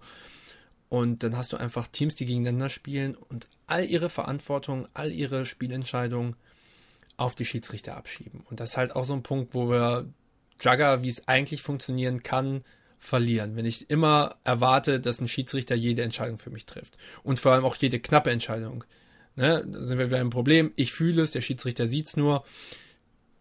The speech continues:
Erstmal muss ich eine eigene Entscheidung treffen. Nur wenn das halt nicht mehr funktioniert mit dem, was mein Gegenüber sagt, oder wirklich ein, ein grober Fehler entsteht,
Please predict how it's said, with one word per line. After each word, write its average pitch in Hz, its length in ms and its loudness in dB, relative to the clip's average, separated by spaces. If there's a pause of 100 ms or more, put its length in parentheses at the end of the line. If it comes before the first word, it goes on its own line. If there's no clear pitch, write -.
(280)
Erstmal 135 260 4
muss 151 160 6
ich 147 80 2
eine 151 140 6
eigene 143 240 8
Entscheidung 113 340 0
treffen. - 320 -6
Nur 165 280 8
wenn 151 140 6
das 147 220 6
halt 143 300 6
nicht 147 180 2
mehr 156 100 4
funktioniert 143 760 0
mit 127 220 -2
dem, 135 220 2
was 127 140 2
mein 139 140 -4
Gegenüber 175 420 2
sagt, 170 380 4
oder 160 380 6
wirklich 147 340 -2
ein, 127 300 -2
ein 123 80 0
grober 127 360 6
Fehler 120 280 2
entsteht, 139 440 -2